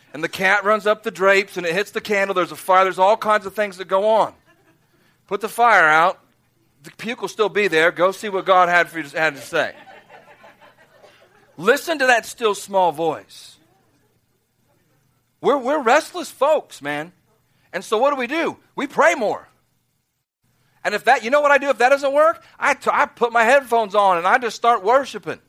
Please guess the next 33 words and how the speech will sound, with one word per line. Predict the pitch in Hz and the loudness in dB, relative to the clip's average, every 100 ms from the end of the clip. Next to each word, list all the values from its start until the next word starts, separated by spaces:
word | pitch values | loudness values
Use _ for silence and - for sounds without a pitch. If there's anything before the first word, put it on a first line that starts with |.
| _ _ _ _ _ _ _ _ _ | _ _ _ _ _ _ _ _ _
And | - 196 | -10 -4
you | |
know, | 269 | -2
you | 226 220 | -2 -4
cannot, | 320 277 151 160 | -8 -6 -6 -6
you | 190 | -14
cannot | - 220 135 170 226 | -12 -10 -4 -4 -4
hear | 170 | -10
from | - 180 | -10 -10
God | 131 147 214 | -6 -6 -6
when | 170 | -12
you're | 127 | -18
worshiping. | 151 202 _ _ 120 _ _ _ _ _ _ _ _ _ _ _ _ _ _ _ _ _ | -18 -20 _ _ _ _ _ _ _ _ _ _ _ _ _ _ _ _ _ _ _ _
Believe | 147 185 247 | -6 -6 -4
it | |
or | 240 | -6
not. | 226 285 233 _ _ _ _ _ _ _ _ _ _ _ _ _ _ - | -4 -8 -10 _ _ _ _ _ _ _ _ _ _ _ _ _ _ -4
Now, | 196 202 | -2 0
we | 240 208 | -2 -2
hear | 262 349 | 0 -2
from | 294 208 | -2 0
God | 196 214 | 2 2
many | 208 302 320 | 2 -2 -2
times | 208 196 196 180 | 0 0 0 -2
when | 202 | -6
we | 202 | -2
worship. | 220 262 208 120 _ _ _ _ _ _ _ _ _ _ _ _ _ _ _ _ _ _ _ _ _ _ _ - | 2 0 0 -16 _ _ _ _ _ _ _ _ _ _ _ _ _ _ _ _ _ _ _ _ _ _ _ -6
But | 202 | -2
there | 240 | 2
are | 220 190 | 4 4
lots | 175 262 330 | 4 2 0
of | 247 180 | -4 -6
times | 196 190 185 185 | 0 2 2 0